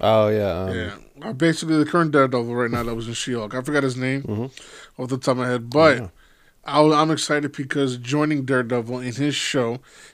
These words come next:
Speaker 2: is my guy, Jon Bernthal, who is
Speaker 1: Yes.
Speaker 2: the Punisher. And
Speaker 1: Now
Speaker 2: he's gonna be joining Daredevil on that show.
Speaker 1: I heard
Speaker 2: So I'm,
Speaker 1: I
Speaker 2: I'm
Speaker 1: saw
Speaker 2: pumped.
Speaker 1: this.
Speaker 2: Yeah, I'm very pumped for this.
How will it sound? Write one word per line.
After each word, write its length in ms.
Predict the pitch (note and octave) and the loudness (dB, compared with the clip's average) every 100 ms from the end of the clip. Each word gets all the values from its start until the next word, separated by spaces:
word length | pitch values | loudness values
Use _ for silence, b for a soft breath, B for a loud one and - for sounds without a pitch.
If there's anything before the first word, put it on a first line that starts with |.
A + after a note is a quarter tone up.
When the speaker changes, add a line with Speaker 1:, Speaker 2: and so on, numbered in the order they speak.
| - | -10
Speaker 2:
is 500 | A#2+ A#2 A#2+ B2 C3 | -6 -4 -4 -6 -4
my 260 | B2 A#2+ | -2 -2
guy, 540 | A2 A#2 C3+ C3 C#3 C3 | -4 -4 0 2 2 2
Jon 320 | B2+ B2+ C3 | -2 -2 -2
Bernthal, 540 | B2 A#2+ - B2+ B2 | -2 -4 -4 -2 -2
who 200 | - B2+ - | -4 -8 0
is 520 | D#3 E3 D3+ C#3+ - - - | 4 6 4 0 -10 -12 -4
Speaker 1:
Yes. 420 | F#2+ G2 F2 - | 0 0 0 -2
Speaker 2:
the 120 | C3 | -2
Punisher. 560 | - C#3 C3 - F#2+ - _ _ _ b b b b b - | 2 0 0 -4 -8 -12 _ _ _ b b b b b -18
And 380 | C3 A#2 A2+ A2 | -12 -10 -12 -6
Speaker 1:
Now 320 | A#2+ A#2+ B2 - _ - - D#3 | -2 0 -2 -6 _ -20 -20 -10
Speaker 2:
he's 300 | E3 E3+ D3 | 0 2 4
gonna 160 | D3+ | 2
be 120 | C#3+ C#3 | 2 0
joining 600 | B2 C#3 C3 B2+ B2 B2+ _ - B2+ | 0 0 0 -2 -6 -10 _ -16 -8
Daredevil 640 | B2+ C3 A#2+ B2 A2 A2 G2+ _ _ _ _ _ _ - | -2 -2 0 -4 -6 -10 -16 _ _ _ _ _ _ -14
on 200 | D3+ C#3 | -8 -6
that 180 | C3 B2 | -6 -6
show. 340 | - A#2+ G#2+ | -6 -6 -6
Speaker 1:
I 100 | G2+ B2 | -2 0
heard 360 | D3 E3 F3+ - _ | 2 0 -2 -10 _
Speaker 2:
So 340 | - G2+ G2 | -18 -14 -14
I'm, 240 | - C#3 B2+ | -10 -6 -2
Speaker 1:
I 40 | |
Speaker 2:
I'm 40 | A#2+ | 0
Speaker 1:
saw 200 | B2 D3+ | 4 6
Speaker 2:
pumped. 120 | D3+ | 6
Speaker 1:
this. 340 | F2 F2 - C3 | 2 -4 -6 -6
Speaker 2:
Yeah, 200 | B2+ G2+ G#2+ | -6 -8 -12
I'm 100 | B2 | -2
very 200 | D3 C#3 | 0 0
pumped 260 | C3+ B2 - | 0 -4 -4
for 80 | |
this. 300 | G2+ F#2+ - | -14 -16 -18